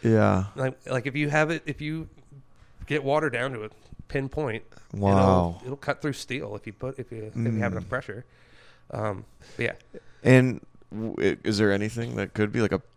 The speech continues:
Speaker 1: pebble floating by, or, well, the pebble
Speaker 2: No,
Speaker 1: would
Speaker 2: I mean,
Speaker 1: be,
Speaker 2: like,
Speaker 1: like, is
Speaker 2: the,
Speaker 1: there
Speaker 2: they're,
Speaker 1: anything?
Speaker 2: they're made to withstand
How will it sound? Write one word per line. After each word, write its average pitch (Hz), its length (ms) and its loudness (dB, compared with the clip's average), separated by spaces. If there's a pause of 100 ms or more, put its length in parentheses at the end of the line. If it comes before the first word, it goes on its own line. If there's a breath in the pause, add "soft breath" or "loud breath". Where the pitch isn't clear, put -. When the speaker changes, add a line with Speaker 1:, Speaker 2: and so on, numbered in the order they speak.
(200)
Speaker 1:
pebble 117 380 6
floating 117 360 -2
by, 113 300 6
or, 104 260 2
well, 98 260 0
the - 140 -6
pebble 107 180 6
Speaker 2:
No, 139 220 8
Speaker 1:
would 127 60 4
Speaker 2:
I 139 40 4
mean, 143 220 4
Speaker 1:
be, 143 60 2
Speaker 2:
like, 139 140 6
Speaker 1:
like, 104 140 2
is 110 100 0 (200)
Speaker 2:
the, 113 60 6
Speaker 1:
there 90 100 6
Speaker 2:
they're, 160 160 8
Speaker 1:
anything? 117 140 4
Speaker 2:
they're 180 140 8
made 151 300 6
to 135 100 6
withstand 120 720 -2